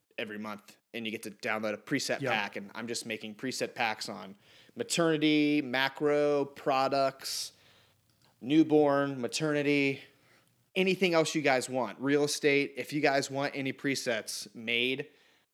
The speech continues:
Speaker 1: put 'em in the comments, and I'll spend my time in the kitchen cooking 'em up and making 'em available for one-click editing for you guys.
Speaker 2: Making those recipes. Yep, that's right. And so every month, students inside the photo mentorship members get new free presets.
Speaker 1: Boom.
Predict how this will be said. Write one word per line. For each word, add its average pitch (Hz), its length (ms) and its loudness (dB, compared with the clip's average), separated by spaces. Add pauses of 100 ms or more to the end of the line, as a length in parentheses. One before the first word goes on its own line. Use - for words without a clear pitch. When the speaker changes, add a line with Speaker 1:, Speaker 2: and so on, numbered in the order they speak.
(120)
Speaker 1:
put 147 180 2
'em 151 60 2
in 160 60 0
the 151 80 0
comments, 117 720 -4 (380)
and 110 260 -8
I'll 110 200 -2
spend 120 300 -4
my 120 140 -2
time 120 340 -2
in 110 60 -8
the 110 60 -8
kitchen 113 360 -8
cooking 120 300 -10
'em 107 140 -8
up 107 300 -12 (340)
and 107 260 -6
making 113 220 -2
'em 107 220 -8
available 110 400 -2
for 107 160 -10
one-click 107 580 -8 (800)
editing 110 320 -4
for 101 200 -12
you 76 80 -12
guys. 87 260 -10
Speaker 2:
Making 123 240 -6
those 113 180 -6
recipes. 113 640 -6
Yep, 131 280 -8
that's - 200 -12
right. 123 220 -6 (320)
And 151 80 -4
so 170 100 2
every 170 220 4
month, 147 380 0 (160)
students 135 500 -4
inside 120 360 -4
the 113 60 -8
photo 117 200 -4
mentorship 110 480 -8
members 117 320 -8
get 113 240 -10
new 110 160 -10
free 107 220 -10
presets. - 580 -14
Speaker 1:
Boom. 104 260 -8